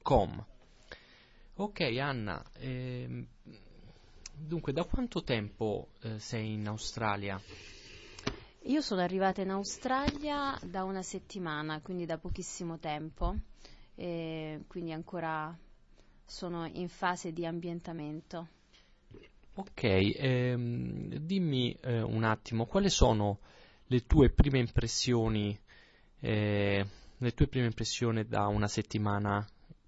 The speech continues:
Speaker 1: in Australia?
Speaker 2: Ma ancora non ho avuto molto tempo per, eh,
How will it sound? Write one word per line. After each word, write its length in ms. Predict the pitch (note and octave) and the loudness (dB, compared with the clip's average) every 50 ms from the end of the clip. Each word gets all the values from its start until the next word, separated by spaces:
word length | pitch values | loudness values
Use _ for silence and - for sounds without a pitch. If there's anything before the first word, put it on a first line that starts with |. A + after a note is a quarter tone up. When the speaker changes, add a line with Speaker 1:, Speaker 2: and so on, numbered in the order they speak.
| - - - - _ _ _ - | -20 -20 -20 -20 _ _ _ -8
Speaker 1:
in 200 | - - A2 G#2 | -2 0 0 2
Australia? 540 | G2+ G2 - - - G2+ F#2 F2+ F2 - - - - - - - - - - - - - - - - - - - - - - - - - - - - - - | 0 0 -2 -2 -2 -2 -2 -2 -2 -4 -6 -8 -14 -20 -20 -20 -20 -20 -20 -20 -20 -20 -20 -20 -20 -20 -20 -16 -10 -8 -8 -6 -4 -6 -4 -4 -4 -4 -2
Speaker 2:
Ma 120 | - - | -4 -4
ancora 380 | - - G3 - - C4+ B3+ G#3+ | -2 -2 0 2 4 4 4 4
non 180 | F#3+ F3+ F3+ | 4 2 2
ho 60 | F#3+ | 2
avuto 320 | F#3 F3+ F#3 F#3+ - F#3+ F3+ | 2 2 0 -2 -2 -2 -2
molto 360 | F#3 F3+ F3 - - - F3+ | -2 -2 -4 -4 -6 -6 -4
tempo 440 | - G#3+ G#3 G3 G3 F3+ - - - | -2 0 0 0 -2 0 0 0 0
per, 420 | - - E3 E3 E3 D#3+ D#3+ D#3+ | 0 -2 -2 -2 -2 -4 -4 -4
eh, 640 | D#3+ D#3+ D#3+ D#3+ D#3+ D#3+ D#3 D#3 D3+ D3+ D3+ D3+ D#3+ | -4 -2 -2 -2 -2 -2 -4 -4 -4 -4 -6 -6 -8